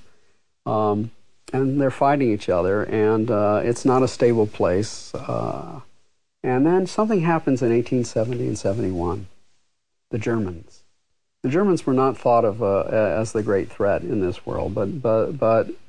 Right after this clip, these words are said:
France and Germany get into a war, the Franco-Prussian War, and, uh, uh, the Prussians just beat them handily. And moreover, at the same time, Germany unites. So Prussia becomes much more powerful. They institute,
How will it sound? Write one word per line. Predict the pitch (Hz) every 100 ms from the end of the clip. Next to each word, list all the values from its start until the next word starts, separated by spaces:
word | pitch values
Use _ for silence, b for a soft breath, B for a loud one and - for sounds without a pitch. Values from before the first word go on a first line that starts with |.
| - _ _ _ _ _ _ _
France | - 135 135 139
and | 127
Germany | 117 127 123 113
get | 117
into | 120 117 113
a |
war, | 113 135 139 117
the | 120 107
Franco-Prussian | 104 120 113 107 - 110 117 107
War, | 147 156 107 107
and, | 120 117 113 117
uh, | 113
uh, | 110 107 - 110 104 107 104
the | 104
Prussians | 101 131 123 113 110
just | - 117 -
beat | 143 135
them | 120
handily. | 113 120 107 90 110 - - _ _ _ _ -
And | 127
moreover, | 131 139 175 170 139
at | 123
the | 117
same | - 147 190
time, | - 117 98 104
Germany | 123 127 123
unites. | 120 120 123 107 - - - _ _ _ _ _
So | - 110 104
Prussia | - 143 -
becomes | 110 120 117 104
much | 117 -
more | 123 107
powerful. | - 85 90 - 117 123
They | 110
institute, | 120 - 123 127 107